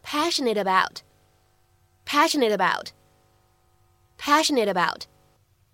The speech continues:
然后呢，当about和his放在一起的话呢，可以有一个击穿的处理。那么此时呢，你会感觉这个t好像是没有发音一样。我们呢，可以读成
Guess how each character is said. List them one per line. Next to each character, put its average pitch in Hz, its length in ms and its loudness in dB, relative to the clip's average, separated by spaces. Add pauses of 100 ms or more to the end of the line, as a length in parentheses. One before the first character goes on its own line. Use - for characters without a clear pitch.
(120)
然 294 200 2
后 381 140 4
呢， 302 180 2 (100)
当 330 300 4
about 240 460 0 (320)
和 226 140 -2
his 190 340 0 (360)
放 311 200 0
在 302 140 2
一 - 20 2
起 - 80 -8
的 254 100 0
话 269 220 6
呢， 226 180 -2
可 - 160 -4
以 254 60 0
有 220 140 0
一 185 60 -2
个 220 120 -4
击 285 160 -8
穿 349 200 -2
的 294 120 -2
处 254 180 -6
理。 - 300 -12 (320)
那 339 80 -4
么 311 100 2
此 254 240 0
时 262 120 -2
呢， 277 80 -2
你 269 100 -2
会 277 120 -2
感 214 240 -2
觉 190 200 -4
这 240 100 -6
个 196 80 -4
t - 180 -10 (100)
好 196 260 -2
像 277 260 -4
是 262 200 -6
没 214 120 -4
有 214 160 0
发 226 220 -4
音 262 200 -4
一 180 140 -8
样。 175 320 -6 (600)
我 220 100 -2
们 233 140 0
呢， 220 140 2
可 240 140 -8
以 240 80 2
读 214 180 -6
成 180 440 -4